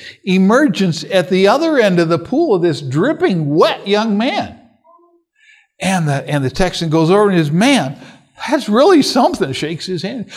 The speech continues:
"I have never seen anything like that. That's faster than any Olympic s-, swim. I am really impressed, son. I am so impressed. Son, I have to ask,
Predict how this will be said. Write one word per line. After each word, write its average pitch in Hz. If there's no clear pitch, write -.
"I 247
have 196
never 247
seen 240
anything 214
like 196
that. 202
That's 254
faster 247
than 208
any 285
Olympic 220
s-, -
swim. 185
I 220
am 220
really 320
impressed, 277
son. 160
I 233
am 202
so 247
impressed. 214
Son, 165
I 120
have 190
to 180
ask, 127